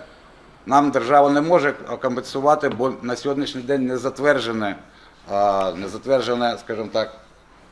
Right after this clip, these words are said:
м, механізм повернення цих, а, коштів,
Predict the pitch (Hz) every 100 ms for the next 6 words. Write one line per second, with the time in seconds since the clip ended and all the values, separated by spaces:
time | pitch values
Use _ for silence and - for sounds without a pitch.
0 | - - 82 76 69 71 57 57 - -
1 | - - - 120 120 - 139 143 170 120
2 | 85 - - - _ _ - 120 131 127
3 | 123 117 113 120 113 - 90 92 - 104
4 | - -